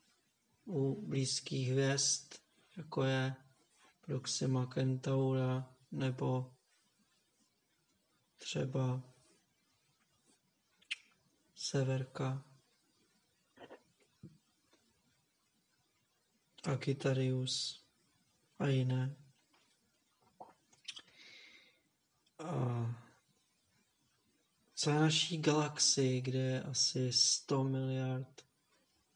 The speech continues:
eh, hvězd, nebo dvě stě miliard hvězd, tak, eh, je velké množství různých planet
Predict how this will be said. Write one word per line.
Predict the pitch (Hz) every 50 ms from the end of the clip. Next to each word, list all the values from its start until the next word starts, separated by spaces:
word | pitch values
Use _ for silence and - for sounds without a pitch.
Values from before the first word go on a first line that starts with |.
| _ _ _ _ _ _ 185
eh, | 151 135 127
hvězd, | 113 110 131 143 147 147 139 139 131 131 131 - - - - - - - -
nebo | 170 147 131 135 139 143
dvě | 156 156 156 - -
stě | - - - - - - 151 - _ -
miliard | 139 139 131 131 131 131 127 - - -
hvězd, | 151 143 139 - - - _ _ _ _ _ _ _ _ _ _ _ _ _ _ _ _ _ _ _ _
tak, | - 135 131 127 - - - 143
eh, | 139 135 131 127 127 127 127 123 127 165 220 240 - - _ _ _ _
je | - 131 123 123 123 123 123 123 120 120 120 135 156 202
velké | 190 131 120 117 117 117 - 135 127 123
množství | 123 127 127 127 127 127 - - - - - 143 131 127 127 127 123 123 123 127 127 - _ _ _ _ _ _ _ _ _ _ _ _ _ _ _ _ _ _ -
různých | 143 131 131 135 131 - - 135 131 131 131 127 127 - - - - _ _ _ _ _ _ _ _ _ _ _ _ _ _
planet | - 143 143 143 143 135 127 123 120 123 135 - - -